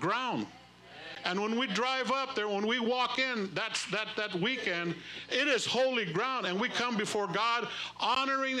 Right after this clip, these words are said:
and respecting him and giving him praise. Hallelujah. It's not the place, it's where God is. Amen. And you know what? God dwells in you. God dwells in you.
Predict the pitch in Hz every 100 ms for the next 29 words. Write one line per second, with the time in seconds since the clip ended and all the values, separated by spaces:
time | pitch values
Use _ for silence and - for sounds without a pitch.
0 | 180 180 175 170 - - 247 254 254 190
1 | 151 147 156 156 160 254 254 220 208 -
2 | 233 254 269 190 110 - - - - -
3 | - - - - - - - - - 240
4 | 214 185 196 285 226 151 92 - - -
5 | - - - - - - - - - -
6 | - - - 208 - 240 285 262 - 254
7 | 285 220 - - - 202 302 202 160 143
8 | 196 202 208 - 196 214 175 110 - -
9 | - - - - - - - 135 143 185
10 | 202 196 - - - - - - 151 170
11 | 185 190 196 - 131 160 156 135 127 151
12 | 151 156 127 110 104 90 - - - -
13 | - - - - - - - - - -
14 | - - - 156 147 - 123 147 139 -
15 | 101 98